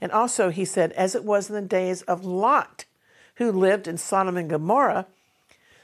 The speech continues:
so shall conditions be when the Lord returns." Of Noah's generation, Genesis chapter six testifies that God saw that the wickedness of man was great in the earth,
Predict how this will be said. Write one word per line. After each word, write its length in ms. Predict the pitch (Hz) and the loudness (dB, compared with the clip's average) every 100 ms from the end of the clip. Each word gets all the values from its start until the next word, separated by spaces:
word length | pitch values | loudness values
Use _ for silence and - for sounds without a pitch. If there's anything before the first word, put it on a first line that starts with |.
| _ | _
so 440 | - - 277 349 | -8 2 2 2
shall 320 | 330 262 254 | 2 2 2
conditions 640 | 254 247 190 180 180 214 180 | 0 -2 0 0 -2 -8 -4
be 300 | 165 151 165 | -4 -4 -4
when 180 | 170 170 | -4 -2
the 120 | 180 | -4
Lord 360 | 156 151 156 | -2 -2 0
returns." 760 | 196 208 262 330 240 131 - - _ _ _ _ _ _ _ _ _ _ _ _ _ _ _ - | -4 -6 0 2 2 -2 -12 -20 _ _ _ _ _ _ _ _ _ _ _ _ _ _ _ -2
Of 160 | 208 | -2
Noah's 500 | 214 233 311 349 311 | 0 2 2 0 -2
generation, 800 | - 196 165 143 139 143 208 208 _ 185 | -2 -2 0 -4 -6 -8 -10 -10 _ -6
Genesis 500 | 214 269 277 254 - | 0 0 0 -4 -4
chapter 380 | - 202 202 | -2 -4 -4
six 400 | 175 - 233 - | -8 -4 -4 -4
testifies 800 | - 170 156 - 151 147 156 180 160 | -6 -2 -2 -6 -6 -4 -2 -4 -4
that 200 | 156 - - - - - - _ | -6 -6 -20 -20 -20 -20 -20 _
God 320 | 233 269 320 | 0 0 0
saw 480 | - - 214 180 196 | -4 -6 -2 -2 -2
that 200 | 196 180 | -2 -2
the 120 | 160 | -2
wickedness 580 | 143 175 233 262 240 240 | -2 -2 -2 -4 -6 -6
of 80 | 196 | -6
man 320 | 156 147 175 | -6 -8 -6
was 160 | 151 156 | -8 -10
great 460 | 143 165 180 226 | -14 -8 -4 -4
in 120 | 165 160 | -4 -8
the 140 | 92 | -8
earth, 340 | 156 156 - | -10 -12 -16